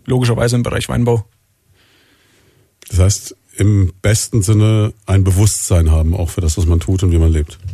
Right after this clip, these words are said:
Speaker 1: Genau. Das betrifft ja alle Lebensbereiche.
Speaker 2: Ja klar, und für dich auch wichtig, weil
Speaker 1: Ja.
Speaker 2: das sind wir wieder bei Tim, ne? Der
Speaker 1: Ja.
Speaker 2: soll ja irgendwann ein Weingut übernehmen, in dem er nicht nur Cabernet Sauvignon machen kann.
Speaker 1: Genau.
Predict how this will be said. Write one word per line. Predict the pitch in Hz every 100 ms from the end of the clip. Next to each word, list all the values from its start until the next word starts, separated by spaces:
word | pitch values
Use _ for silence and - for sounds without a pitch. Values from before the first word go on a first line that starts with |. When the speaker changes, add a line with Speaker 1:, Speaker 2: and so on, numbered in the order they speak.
| -
Speaker 1:
Genau. | 123 123 110 107 _ _ _ _ _ -
Das | 120
betrifft | - - 120 -
ja | -
alle | 120
Lebensbereiche. | 120 117 117 - 113 120 117 104 _ _ - - - -
Speaker 2:
Ja | 104
klar, | 135
und | 139
für | 123
dich | 107 120
auch | 95
wichtig, | 160 113 104
weil | 104
Speaker 1:
Ja. | 120
Speaker 2:
das | 110
sind | 120
wir | 117
wieder | 117
bei | 110
Tim, | 101 147 117
ne? | 85 120 123 -
Der | 123
Speaker 1:
Ja. |
Speaker 2:
soll | 95 104
ja | 107
irgendwann | 110 107 101 101
ein | 101
Weingut | 92 95 107 107
übernehmen, | 104 98 107 101 - -
in | 107
dem | 104
er | 107
nicht | 98
nur | 113 107
Cabernet | 92 82 80 78
Sauvignon | 87 80 78 76
machen | 73 76
kann. | - 71 _ - 123 -
Speaker 1:
Genau. | 120 113